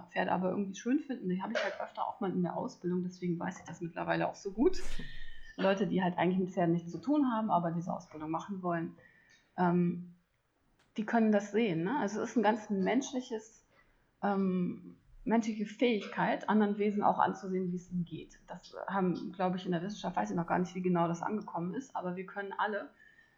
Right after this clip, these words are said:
bei allen Wesen, äh, wenn wir ein bisschen auf unser Gefühl hören, sehen, wie es denen geht. Das ist speziesübergreifend und ganz besonders bei Pferden ist es sehr einfach, weil die eine deutliche Mimik haben. Die haben auch noch so ein großes Gesicht,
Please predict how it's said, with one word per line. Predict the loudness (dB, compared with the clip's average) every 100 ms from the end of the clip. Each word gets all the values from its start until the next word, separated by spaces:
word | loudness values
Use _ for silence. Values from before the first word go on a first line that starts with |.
| _ 0
bei | 4
allen | 6 6 4
Wesen, | 4 2 2 0 -2 -4 0
äh, | 2 4
wenn | 2 2
wir | 4
ein | 2
bisschen | 2 0 0
auf | 0
unser | -2 -2
Gefühl | -2 -4 -2 0
hören, | -2 -2 -6 -10 _ _ _ -2
sehen, | 2 2 2
wie |
es | -2
denen | -2 0
geht. | 0 -4 -6 -10
Das | -8
ist | -10 -12 _ _ -20 -20 -18 -14
speziesübergreifend | -4 -2 -2 -2 2 2 2 0 -2 -8 -2
und | -2 -2 0
ganz | 0 0
besonders | -2 0 0 -2
bei | -6
Pferden | 0 0 2 -2
ist | -6
es | -14 -6
sehr | 0 0 -2
einfach, | -6 -4 -4 -6 -10 _ _ _ _ 0
weil | 4
die | 4
eine | 4 2
deutliche | 2 2 0 -2 2
Mimik | 2 0 -2
haben. | -4
Die | 0
haben | 4
auch |
noch | 4 8
so | 8
ein |
großes | 8 6 4 -4
Gesicht, | -2 -2 -2